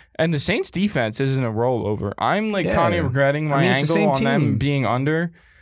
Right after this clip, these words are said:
Speaker 1: Um, I just think the Bucs are, like, so good. They're gonna run that division, and, like, I, I don't
Speaker 2: Yeah,
Speaker 1: know.
Speaker 2: that's
Speaker 1: Like, I
Speaker 2: tough.
Speaker 1: think there's other te-, there's other teams, and you see a lot of flip around the N F L. Like, that happens.
Speaker 2: And
Speaker 1: So
Speaker 2: for Jameis, I think he needs to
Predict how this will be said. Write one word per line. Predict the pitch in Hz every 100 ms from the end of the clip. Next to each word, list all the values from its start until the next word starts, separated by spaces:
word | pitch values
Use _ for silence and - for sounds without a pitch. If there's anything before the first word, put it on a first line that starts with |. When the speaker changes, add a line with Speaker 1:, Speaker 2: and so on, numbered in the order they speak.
| _ _
Speaker 1:
Um, | - 113 107 107 101 101 -
I | 127
just | 139 -
think | 151 117
the |
Bucs | 104 104 98 101
are, |
like, | 95 98
so | - 113 104
good. | 104 101
They're |
gonna | 104 104
run | 104 104
that | 104 104
division, | 104 107 120 117
and, | 104 101
like, | 101 104 - -
I, | 113 -
I | 127
don't | 131
Speaker 2:
Yeah, | 101 92 -
Speaker 1:
know. | -
Speaker 2:
that's | 117
Speaker 1:
Like, | -
I | -
Speaker 2:
tough. |
Speaker 1:
think | 180
there's | 180 160
other | 143 147
te-, | 135 -
there's | 123 139 139
other | 143 127
teams, | - 127 135 131 - - -
and | 143
you | 135
see | - 160
a | 147
lot | 143
of | 131
flip | - 127
around | 131 123 117
the | 120
N | 117
F | 117 113
L. | 110
Like, | 107
that | 117 113
happens. | 123 107 113 131 135 - 127
Speaker 2:
And | 127
Speaker 1:
So |
Speaker 2:
for | 123
Jameis, | 123 131 127 147 135
I | 120
think | 120 139 131
he | 143 131
needs | 120 123 127 120 -
to | - 123 117 110 104